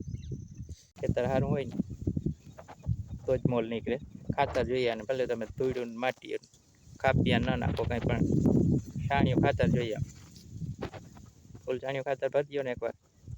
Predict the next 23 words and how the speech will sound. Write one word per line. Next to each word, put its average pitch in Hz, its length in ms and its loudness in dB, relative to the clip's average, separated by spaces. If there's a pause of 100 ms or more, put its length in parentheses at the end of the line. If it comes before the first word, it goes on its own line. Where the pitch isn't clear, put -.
(460)
તો - 120 -10
બે 135 120 2
ત્રણ 135 240 -2
વસ્તુથી 135 380 -2
તેવા 135 180 4
ને 123 100 0
એવા 117 160 0
મોલ 113 180 -8
થાય. 127 140 -6 (1500)
પછી - 280 -2
વર્ષમાં 135 340 6
એક - 120 0
કરો, 135 160 6 (120)
બે 139 80 6 (100)
કરો 135 200 6
કે - 160 8
ત્રણ 135 200 6 (1200)
પાક 113 180 4 (100)
લ્યો. 139 160 -2 (560)
આ - 120 4
ખેતરમાં - 400 6
દર 147 160 6
વર્ષે 123 200 6